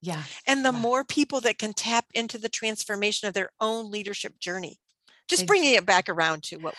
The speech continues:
Speaker 2: we're talking
Speaker 1: Yeah,
Speaker 2: about.
Speaker 1: no, exactly. No, it, it hundred percent relatable. And, and I love that you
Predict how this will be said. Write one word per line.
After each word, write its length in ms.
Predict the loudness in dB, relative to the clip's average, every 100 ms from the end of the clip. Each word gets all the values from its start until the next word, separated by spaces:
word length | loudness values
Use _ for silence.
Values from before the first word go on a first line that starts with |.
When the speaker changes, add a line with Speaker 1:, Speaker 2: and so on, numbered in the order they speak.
| -10
Speaker 2:
we're 60 |
talking 220 | -6 -2
Speaker 1:
Yeah, 220 | -2 -2 -2
Speaker 2:
about. 120 | -2
Speaker 1:
no, 300 | 0 2 4
exactly. 680 | 2 0 -2 -2 -2 -4 -2
No, 200 | -2 0
it, 120 | 0
it 280 | 0 -2 -12 _
hundred 360 | -10 -4 -2 -2
percent 380 | -4 -4 -4 -6
relatable. 840 | -6 -4 -2 -2 -4 -4 -4 -4 -4
And, 320 | -4 -2 -4 -6
and 160 | -4
I 140 | -4 -4
love 600 | -4 -2 0 0 -2 -6
that 260 | -6 -6 -6
you 560 | -8 -6 -4 -4 -6